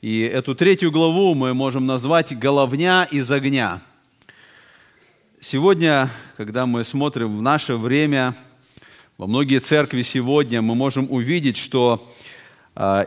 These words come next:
идёт какое-то умаление виновности человека, умаление греховности человека и,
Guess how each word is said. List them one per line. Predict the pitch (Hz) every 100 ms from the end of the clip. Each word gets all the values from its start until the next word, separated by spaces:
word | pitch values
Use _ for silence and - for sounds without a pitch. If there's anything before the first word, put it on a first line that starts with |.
| -
идёт | 117 143 180
какое-то | - 147 170 165 156
умаление | 156 147 151 151 151 190 196 165 135 120 107 98 - _ _ _ - _ _ _ _ -
виновности | 101 143 165 214 185 147 - 135
человека, | - 139 127 113 92 - 82 87 - _ _ _ _ _
умаление | 101 113 135 165 165 156 151 147 110
греховности | 117 143 143 - 196 208 175 139 - 127
человека | - 131 123 117 107 90 104 87 87 101
и, | 107 107 113 113